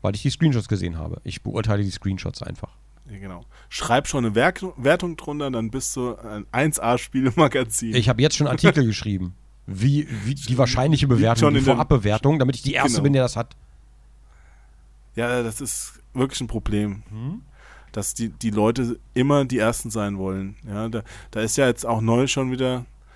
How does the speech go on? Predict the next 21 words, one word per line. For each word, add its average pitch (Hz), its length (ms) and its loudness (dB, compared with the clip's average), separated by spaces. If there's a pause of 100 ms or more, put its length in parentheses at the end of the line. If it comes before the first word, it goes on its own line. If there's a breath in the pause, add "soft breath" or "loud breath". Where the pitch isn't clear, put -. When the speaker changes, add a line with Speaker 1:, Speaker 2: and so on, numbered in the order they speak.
(200 soft breath)
Speaker 2:
was 123 240 -2
war 147 140 -4
das? 143 400 -8
Am, 117 200 -12
am 113 120 -4
Montag 131 640 0 (360 loud breath)
ist - 140 -6
ja 120 60 0
gerade 117 340 -2
diese 117 260 -2
große 113 840 -4 (600 soft breath)
Regierungsproblematik 117 1700 -8
da 120 240 -6
mit 120 260 -10
der 113 100 -6
Koalition, 117 1080 -6
dass 110 220 -8
der 110 380 -4 (1400 loud breath)
Seehofer 127 880 -4
da 117 240 -2
den, 113 420 -6